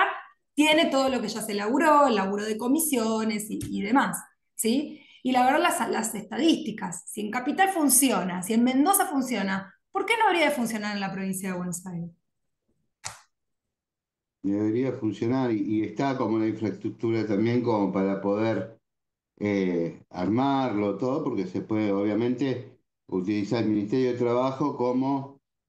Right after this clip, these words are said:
Speaker 2: para las audiencias espontáneas, para los acuerdos espontáneos, y después, bueno, están lo-, los colegas que tendremos que hacer el curso de,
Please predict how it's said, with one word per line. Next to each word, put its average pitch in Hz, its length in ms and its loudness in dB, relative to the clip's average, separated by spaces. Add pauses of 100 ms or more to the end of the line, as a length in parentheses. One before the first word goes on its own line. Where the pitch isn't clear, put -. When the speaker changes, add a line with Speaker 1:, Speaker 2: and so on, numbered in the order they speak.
(380)
Speaker 2:
para 117 240 0
las - 220 -2
audiencias 117 500 -2
espontáneas, 151 1000 0 (600)
para 101 160 -2
los 104 180 -2
acuerdos 117 400 0
espontáneos, 156 800 0
y 131 120 2
después, 135 280 0
bueno, 151 240 2
están 104 240 0
lo-, 98 220 2
los 95 220 0
colegas 117 340 0
que 139 80 0
tendremos 104 480 0
que 104 140 0
hacer 110 440 -2 (680)
el 95 220 0
curso 98 960 0
de, 95 680 -2